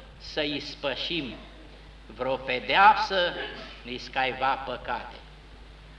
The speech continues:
Mântuitorul nostru Iisus Hristos ne mai spune în Sfânta Evanghelie de astăzi că luminătorul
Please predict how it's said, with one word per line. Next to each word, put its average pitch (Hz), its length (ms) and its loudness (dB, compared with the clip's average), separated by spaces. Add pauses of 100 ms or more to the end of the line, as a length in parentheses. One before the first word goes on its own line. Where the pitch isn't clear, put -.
(1700)
Mântuitorul 269 880 6
nostru 320 380 6
Iisus 285 440 6
Hristos 269 600 6
ne 247 180 6
mai 233 220 10
spune 226 480 4
în 170 80 6
Sfânta 185 440 4
Evanghelie 156 760 6
de 127 100 4
astăzi 165 560 6 (1200)
că 160 180 4
luminătorul 147 1160 6